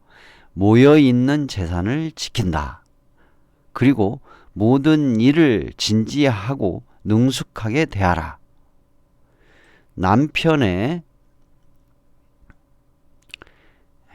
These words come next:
남편은 이러한 다섯 가지 방법으로 서쪽에 해당하는 아내를 사랑해야 하며 아내 역시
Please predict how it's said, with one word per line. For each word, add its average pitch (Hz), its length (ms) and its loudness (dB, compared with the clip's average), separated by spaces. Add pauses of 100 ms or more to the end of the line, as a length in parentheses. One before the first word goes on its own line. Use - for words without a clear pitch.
(720)
남편은 117 920 0
이러한 110 720 -2
다섯 87 360 -10
가지 113 360 -2
방법으로 87 880 -8
서쪽에 127 720 -6
해당하는 110 640 -4
아내를 90 760 -2
사랑해야 135 640 -4
하며 143 360 0 (760)
아내 143 640 4
역시 98 520 -4